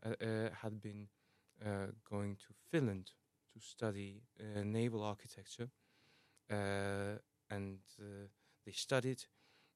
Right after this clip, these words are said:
uh, they worked in the field, uh, becoming very successful, high demand, uh, res-, uh, highly respected, uh, specialists.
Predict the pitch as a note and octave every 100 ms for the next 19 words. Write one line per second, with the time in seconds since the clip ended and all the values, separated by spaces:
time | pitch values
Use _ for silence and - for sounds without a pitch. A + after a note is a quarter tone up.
0 | - G#2+ G#2 F#2+ F#2+ G#2+ C3+ B2+ - A#2
1 | A2+ - A#2+ A#2 A#2+ - - _ _ -
2 | G#2+ G#2 G#2 G#2 A2 - G#2+ G2+ G2+ G#2
3 | - _ - _ - G2+ G#2+ - B2+ A2
4 | G2+ A2 - G#2+ G2 - A2 G#2+ B2+ _
5 | _ - A2+ A2 G2+ G#2+ G2+ G2 G2+ G2+
6 | - - G2+ G2+ G2+ G#2 G2 G#2+ G#2+ -
7 | _ A2+ G#2+ G#2+ - - - - _ _
8 | - _ _ _ - - A2+ A2 G#2 G2+
9 | - A#2 G#2+ - G#2 - G#2+ G#2+ G#2+ G#2
10 | - - A#2 - G2 F#2+ G#2+ -